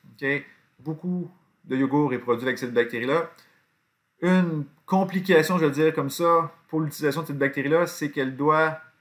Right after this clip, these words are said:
se développer à des températures un petit peu plus élevées. Donc, elle ne le fera pas à température pièce. Contrairement à certains types de yogourt, ok, que, que, que moi je fais, là, du yogourt de type Vili, ok, j'espère que je l'écris correctement,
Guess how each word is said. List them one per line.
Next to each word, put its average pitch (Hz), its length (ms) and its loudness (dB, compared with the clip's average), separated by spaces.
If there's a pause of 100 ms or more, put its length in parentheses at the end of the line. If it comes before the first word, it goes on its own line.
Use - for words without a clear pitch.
se - 180 -8
développer 131 420 0
à 165 40 2
des 139 100 -2
températures 143 720 0
un 135 60 -2
petit - 120 -12
peu 135 80 -8
plus 143 180 -4
élevées. 131 300 -4 (560)
Donc, 120 220 0
elle 127 100 0
ne 135 80 0
le 143 100 2
fera 139 200 -2
pas 175 240 6
à - 40 -2
température 139 520 0
pièce. - 400 -8 (320)
Contrairement 160 420 0
à 185 80 4
certains 156 360 -2
types 160 200 -4
de 151 80 2
yogourt, 147 600 0 (120)
ok, 156 360 -6
que, 123 320 0
que, 117 260 -4
que 120 100 -8
moi 143 220 -4
je 135 100 -6
fais, 170 240 -10
là, 175 80 -14 (760)
du 113 180 -14
yogourt 143 340 -2
de 117 140 -4
type - 460 -10 (720)
Vili, 143 500 -6 (240)
ok, - 80 -20 (100)
j'espère 139 260 -4
que 147 60 -2
je - 40 -14
l'écris 110 200 -12
correctement, 123 560 -4